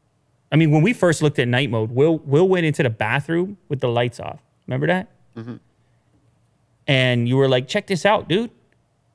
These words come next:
Speaker 1: You had
Speaker 2: Yeah.
Speaker 1: the, what did you have? Like, the beta version of it or something? Night mode on the Pixel?
Speaker 2: Yeah, yeah, yeah. I installed it, um, the A P K.
Speaker 1: You were all fired up.
Speaker 2: And it was ridiculous.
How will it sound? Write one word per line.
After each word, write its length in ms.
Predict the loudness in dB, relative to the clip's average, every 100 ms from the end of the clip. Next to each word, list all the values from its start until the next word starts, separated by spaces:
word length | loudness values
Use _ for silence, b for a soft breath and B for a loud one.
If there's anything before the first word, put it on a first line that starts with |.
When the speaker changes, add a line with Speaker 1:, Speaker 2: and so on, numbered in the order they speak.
| _
Speaker 1:
You 120 | 0
had 160 | 0 0
Speaker 2:
Yeah. 60 |
Speaker 1:
the, 260 | 2 2 2
what 140 | 0 -2
did 120 | 0
you 80 | -2
have? 100 | -2
Like, 160 | -2
the 100 | -4
beta 320 | -6 -6 -6 -4
version 360 | -2 -4 -4
of 140 | -10 -18
it 140 | -20
or 60 | -20
something? 300 | -18 -16 -12
Night 220 | -2 -2 0
mode 160 | 0
on 80 | 0
the 60 | -2
Pixel? 420 | -6 -6 -6 -8 _ _ _ _
Speaker 2:
Yeah, 340 | -2 0 -2 -6 _
yeah, 160 | -8 -6
yeah. 180 | -6 -8 -14 _ _ -12
I 140 | -8
installed 520 | -6 -8 -4 -2 -2
it, 200 | -4 -6 -10 _
um, 500 | -14 -12 -12 -14 -20 -20 _ _ _ -16
the 160 | -10
A 40 | -10
P 120 | -10
K. 360 | -10 -6 -6 -10 -2
Speaker 1:
You 120 | 2
were 80 | 4
all 100 | 2
fired 300 | 2 2 2
up. 320 | 0 -2 _ _ _ _ _ _ -6
Speaker 2:
And 280 | -4 -4
it 100 | -4
was 200 | -4 -4
ridiculous. 640 | -6 -10 -10 -12 -16 -18